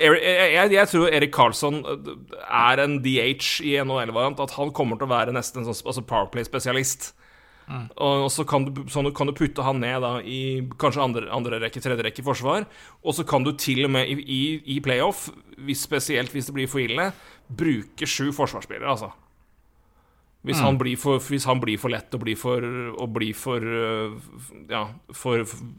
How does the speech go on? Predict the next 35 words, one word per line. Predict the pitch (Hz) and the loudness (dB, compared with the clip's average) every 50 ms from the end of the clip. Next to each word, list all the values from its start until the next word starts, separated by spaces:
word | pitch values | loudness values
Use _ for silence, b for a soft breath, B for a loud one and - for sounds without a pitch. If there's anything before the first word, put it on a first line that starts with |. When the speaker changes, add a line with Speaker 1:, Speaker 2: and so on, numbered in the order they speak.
| - - | -18 -14
Speaker 1:
for | - 123 135 123 | -8 -4 -2 -2
vanskelig | 113 104 101 - - 131 120 | -2 -2 -4 -6 -6 -4 -2
der. | 117 120 123 | 0 0 2
Altså, | 127 127 139 127 | 2 2 2 0
hvis | 117 - - | 0 -2 0
det | - 143 | -2 0
er | 117 | 0
sånn, | 131 127 120 127 | 0 0 2 4
for | 143 | 4
jeg, | 143 139 139 | 4 4 2
altså, | 131 113 131 131 127 123 - B B B B B B B B - | 0 0 0 -2 -2 -4 -10 B B B B B B B B -4
foten | - 139 123 - - 143 | -2 -2 -2 2 4 4
hans | 143 131 | 4 6
er | 127 117 107 117 | 6 4 4 4
jo | 107 | 4
som | 139 135 | 4 4
den | 131 135 139 | 4 6 6
er, | 139 139 | 6 4
og | 135 | 4
forsvaret | - 143 127 - 117 107 104 113 | 2 0 -2 0 0 0 0 0
hans | 110 104 117 | 0 0 0
er, | 113 113 | 0 2
er | - 95 113 113 | 2 2 2 4
deretter, | 113 120 127 110 - - 120 127 127 - B B B B B B B B B B - - | 4 2 2 0 0 -2 -2 -2 -2 -4 B B B B B B B B B B 0 2
øh, | 123 123 123 123 123 120 117 117 117 113 113 117 | 4 4 4 4 4 2 2 2 0 0 -2 -2
i, | 113 110 107 - 127 131 139 135 | -4 -6 -4 -2 0 0 0 2
i | |
perioder. | 131 - 135 123 123 113 107 101 117 117 110 - b b b b b b b - | 2 4 4 4 4 2 -2 -2 -4 -4 -6 -8 b b b b b b b -4
Så | - - 135 127 127 127 123 127 131 131 127 131 127 127 127 123 - - 117 135 - - - - - - - | 2 6 8 8 10 8 8 6 6 4 4 2 2 0 -2 -4 -6 -10 -12 -14 -16 -18 -20 -20 -20 -20 -16
jeg | - - - 139 156 175 175 165 151 147 143 139 135 - - 156 143 - - - - - - - | -10 -4 2 4 6 6 6 4 2 -6 -10 -12 -14 -14 -16 -18 -18 -18 -14 -14 -12 -8 -4 -2
tipper | 170 - - - 127 123 | -2 -2 0 0 -2 -2
at | 123 147 | 0 2
det | 143 | 2
er, | 135 135 135 139 139 139 139 147 135 143 135 135 | 2 2 2 -2 -6 -8 -10 -10 -8 -6 -6 -4
at | 117 | -2